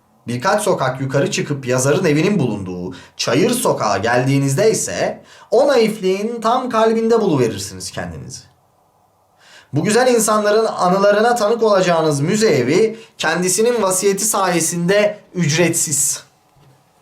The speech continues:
En çok sevilen müze evlerden biri olan Sait Faik Abasıyanık Müzesi'ni çarşamba, perşembe, cuma, cumartesi ve pazar günleri on otuz, on sekiz arasında ziyaret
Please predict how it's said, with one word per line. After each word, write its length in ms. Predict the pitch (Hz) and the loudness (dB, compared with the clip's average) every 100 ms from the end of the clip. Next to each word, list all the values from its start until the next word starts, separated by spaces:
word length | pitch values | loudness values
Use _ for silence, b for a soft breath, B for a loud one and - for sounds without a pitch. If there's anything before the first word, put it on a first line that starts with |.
| _ _ - - B B B | _ _ -20 -20 B B B
En 160 | 185 214 | 0 2
çok 200 | 220 214 | 2 2
sevilen 380 | 220 214 214 208 | 0 2 2 0
müze 180 | 214 | 2
evlerden 540 | 226 214 208 202 208 202 | 2 4 0 2 -2 -2
biri 120 | 214 | 0
olan 320 | 233 214 190 | 2 2 0
Sait 340 | 175 190 190 190 | 0 -2 -2 0
Faik 300 | 202 196 185 | 0 0 0
Abasıyanık 580 | 180 185 226 226 208 | 0 2 2 0 0
Müzesi'ni 720 | 185 175 170 170 160 165 190 190 B - | -2 0 0 0 0 2 2 0 B -6
çarşamba, 920 | 180 185 185 196 190 185 196 214 - _ | 0 0 2 2 2 2 0 -2 -6 _
perşembe, 1000 | - 175 175 190 185 175 175 180 196 196 - | -2 0 0 0 0 2 4 4 2 -2 -10
cuma, 420 | 139 160 180 196 180 | -8 0 2 2 0
cumartesi 600 | 165 185 202 175 151 151 | 0 0 0 -2 -2 0
ve 140 | 139 | 0
pazar 360 | 151 160 185 190 | 2 2 2 2
günleri 580 | 175 147 135 156 190 B B | 0 0 2 2 2 B B
on 220 | 175 196 208 | 0 2 2
otuz, 560 | 170 147 151 180 180 | 0 0 0 0 0
on 220 | 180 190 202 | 0 0 0
sekiz 340 | 175 139 143 | -2 -2 0
arasında 580 | 165 147 139 131 151 175 | 2 2 0 -2 0 0
ziyaret 680 | 143 151 143 131 160 160 | 0 0 2 0 -2 -4